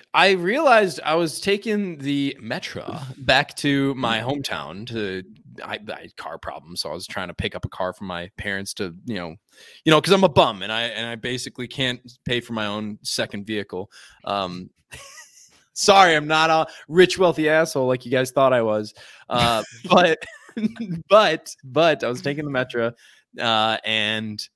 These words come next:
I was, like, watching the streets go by in Park Ridge, and I was like, "Shit, when I was in high school, I knew what every single one of these streets were."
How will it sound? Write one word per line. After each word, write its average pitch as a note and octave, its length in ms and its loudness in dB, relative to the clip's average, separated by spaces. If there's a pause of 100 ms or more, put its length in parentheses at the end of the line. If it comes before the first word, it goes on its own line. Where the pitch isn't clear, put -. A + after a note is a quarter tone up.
(200)
I G#2 60 -10
was, A2+ 140 -6
like, A2+ 180 -4
watching A2+ 440 0
the A#2 60 -6
streets A2 360 -6
go G#2+ 140 -2
by G2 220 0
in G2 120 -8
Park F#2+ 280 -6
Ridge, G2 220 -6
and F#2+ 100 -10
I F#2 60 -8
was G2 140 -12
like, G2+ 260 -6 (280)
"Shit, B2 420 -4
when G#2 160 -12
I B2+ 120 -6
was F#3+ 140 -2
in F#3+ 100 -6
high C#3+ 180 -2
school, C3 200 -6
I A#2+ 100 -2
knew C#3+ 160 -4
what C3+ 280 -2
every C3 300 -2
single C#3 260 -4
one B2+ 120 -4
of B2 80 -6
these A#2 160 -8
streets A2+ 340 -10
were." D#2 260 -12